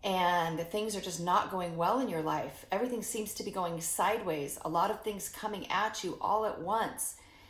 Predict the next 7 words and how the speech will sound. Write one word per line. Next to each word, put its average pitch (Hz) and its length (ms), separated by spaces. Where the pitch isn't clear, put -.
or 175 240
you've 170 240
had 175 180
a 170 100
lot 180 200
of - 160
disappointments. - 1080